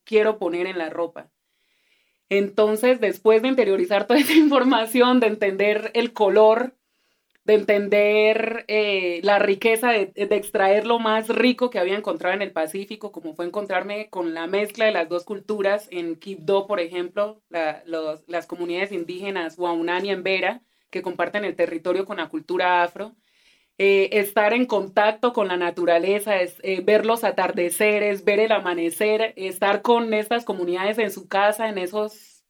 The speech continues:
semejantes casas en las que viven frente a una gran montaña, eh, al lado de, del río, al lado de los animales, de la comida que ellos mismos cultivan.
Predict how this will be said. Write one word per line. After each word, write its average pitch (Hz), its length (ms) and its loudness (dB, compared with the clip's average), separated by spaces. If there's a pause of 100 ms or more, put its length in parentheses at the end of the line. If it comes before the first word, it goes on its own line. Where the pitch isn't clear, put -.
(120)
semejantes 233 840 2
casas 247 320 2
en 214 120 -2
las 180 140 -2
que 185 120 -2
viven 208 280 -2
frente 180 420 -2
a 175 100 2
una 202 460 -2
gran 214 320 2
montaña, 208 720 -2 (600)
eh, 175 380 0
al 175 160 -2
lado 190 280 4
de, 196 200 2
del 165 240 0
río, 214 580 2
al 170 120 0
lado 185 180 2
de 202 100 0
los 175 200 -4
animales, 185 720 0
de 170 180 0
la 160 220 -2
comida 175 340 -2
que 190 80 -6
ellos 196 220 -2
mismos 190 320 -4
cultivan. 190 680 -6